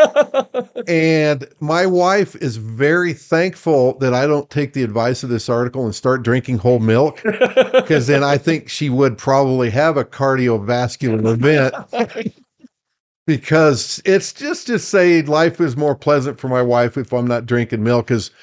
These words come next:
Speaker 2: it does, you know, upset the stomach. And
Speaker 1: So
Speaker 2: I
Speaker 1: what
Speaker 2: spent years trying to figure out, like, I don't know, my mid forties, maybe early fifties. I actually eventually went to a doctor because, like, what's my issue here? 'Cause I'm just not having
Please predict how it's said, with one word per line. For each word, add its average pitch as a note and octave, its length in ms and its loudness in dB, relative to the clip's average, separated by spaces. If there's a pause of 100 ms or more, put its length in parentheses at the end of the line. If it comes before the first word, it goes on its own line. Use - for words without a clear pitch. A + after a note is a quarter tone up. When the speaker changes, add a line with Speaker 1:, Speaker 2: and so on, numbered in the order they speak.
(260)
Speaker 2:
it G#2+ 120 -6
does, C3+ 480 0
you C3+ 160 -4
know, B2+ 160 0
upset B2 340 -2
the A#2 80 -10
stomach. A2+ 720 -4
And A2+ 440 -4 (480)
Speaker 1:
So C#3 120 -2
Speaker 2:
I G#3+ 80 4
Speaker 1:
what C#4+ 120 4
Speaker 2:
spent F3+ 300 -2
years D3 500 2
trying C#3+ 260 2
to A#2 60 0
figure A#2+ 360 2
out, A#2 280 2
like, B2 360 -4 (100)
I D3+ 100 -4
don't D#3+ 120 0
know, B2 100 2
my A#2 140 2
mid C3 240 2
forties, C3+ 720 -2 (500)
maybe B2+ 480 2
early B2+ 340 2
fifties. B2 680 0
I B2 100 -2
actually A#2 280 0
eventually A#2 340 2
went A2 200 2
to A2+ 100 2
a G2 40 4
doctor G#2+ 440 -2
because, G2 400 -4
like, A2+ 280 -6
what's - 260 -4
my A2+ 140 -2
issue A2 460 0
here? G2+ 180 -4
'Cause F#2+ 200 -6
I'm G#2 140 -4
just D3 200 -4
not B2+ 340 -2
having A#2 520 -2